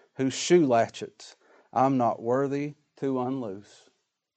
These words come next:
Remember that was, we went through the washing of the feet. The lowest servant in the house, the brand new, the greenhorn, is the one that washed people's feet. Here's a strapping man that's looking these people dead in the eye, taking them head, young too, thirty years old.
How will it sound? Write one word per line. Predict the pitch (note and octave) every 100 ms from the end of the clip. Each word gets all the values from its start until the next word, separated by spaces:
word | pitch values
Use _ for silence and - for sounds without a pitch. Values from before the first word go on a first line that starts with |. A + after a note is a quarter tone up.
| -
Remember | C#3 C#3
that | C3+ -
was, | B2 A#2+
we | C#3
went | -
through | - B2+
the | G#2+
washing | B2 B2+ - B2+
of |
the | G#2
feet. | - C3+ B2+
The | A2+
lowest | C3 F3 F#3 E3+ -
servant | F3+ F3 D#3+
in | -
the |
house, | C3 D#3 A2 -
the | G2+
brand | A2 D3+ D#3+ D#3+
new, | D#3+
the | B2+
greenhorn, | A#2+ E3 C#3+ B2 G#2 E2+ - - -
is | A2+
the | B2
one | C3
that | C3
washed | B2+ B2 -
people's | C3 B2 G#2+
feet. | - A2+ F2 _ _ _ _ _ _ C#3 C#3 _ _ _ _ _ _ -
Here's | C3 A#2+
a |
strapping | - - D3 C#3 C#3 C#3+
man | C#3+ C3 G#2 F#2 _ _ _ _ _ _ _
that's | - A2+ -
looking | C3+ C3+ C3+
these | C#3 C3+
people | C3+ B2+ G#2+
dead | G2+ C3+ C3+
in |
the | C3+
eye, | C3+ A#2+ G#2
taking | C#3+ C#3
them | A2+
head, | G#2+ C#3+
young | D3 F#3+ D4+ E4 C#3+
too, | G3+ A3+ C3
thirty | - A3 G#3
years | G#3 F3+
old. | F#3+ F#3 D#3